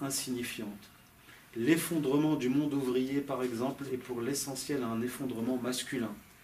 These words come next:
Et l'affaissement du concept de lutte des classes s'est produit dans un, dans un monde qui croyait découvrir la lutte des sexes. Comme je vous le disais,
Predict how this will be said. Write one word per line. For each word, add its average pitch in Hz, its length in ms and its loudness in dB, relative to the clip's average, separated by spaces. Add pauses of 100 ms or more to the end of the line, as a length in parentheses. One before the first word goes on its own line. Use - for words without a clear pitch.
(400)
Et 127 120 6
l'affaissement 147 840 4
du 117 180 -2
concept 151 560 0
de 117 140 2
lutte 123 300 0
des 135 140 0
classes 139 600 -2
s'est - 200 -4
produit 135 600 0
dans 117 280 -2
un, 117 100 -2 (200)
dans 113 240 -4
un 113 80 0
monde 120 380 0 (320)
qui 131 120 -8
croyait 127 400 2
découvrir 139 720 0 (320)
la 107 140 -2
lutte 123 220 -2
des 127 140 8
sexes. - 460 0 (360)
Comme 120 140 -2
je 110 120 -2
vous 110 100 -2
le 113 80 -2
disais, 117 420 2